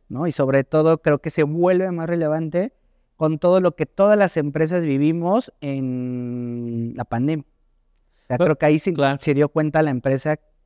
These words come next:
Speaker 1: cómo o si efectivamente había desaparecido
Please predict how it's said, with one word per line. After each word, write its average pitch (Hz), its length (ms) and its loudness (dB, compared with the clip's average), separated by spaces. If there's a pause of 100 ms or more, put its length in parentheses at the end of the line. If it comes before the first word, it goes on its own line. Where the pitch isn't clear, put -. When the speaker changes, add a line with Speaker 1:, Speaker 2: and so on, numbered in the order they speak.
(160)
Speaker 1:
cómo 165 640 0 (420)
o 139 200 2
si 131 280 -4
efectivamente 208 840 0
había 185 200 4
desaparecido 202 1040 -4